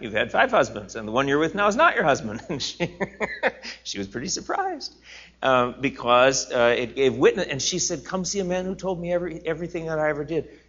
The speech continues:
Can this be the Christ or the Messiah?" It gave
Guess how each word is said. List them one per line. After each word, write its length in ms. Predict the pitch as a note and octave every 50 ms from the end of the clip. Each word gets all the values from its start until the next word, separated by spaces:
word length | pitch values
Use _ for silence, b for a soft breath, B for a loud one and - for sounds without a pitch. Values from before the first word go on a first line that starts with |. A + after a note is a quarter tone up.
| _
Can 160 | - A2+ G2 F#2+
this 160 | G#2+ G#2+ -
be 160 | - - A#2+
the 200 | G#2+ G#2+ A2+ A2
Christ 500 | A2 - - C3 A2+ F2 - - - -
or 120 | - G2
the 80 | G2 F#2+
Messiah?" 540 | G2 G2+ G2+ - - G#2 G2+ G2 F#2 F2 E2 -
It 120 | - A#2+ G#2
gave 300 | A#2+ A2+ A2 G#2 -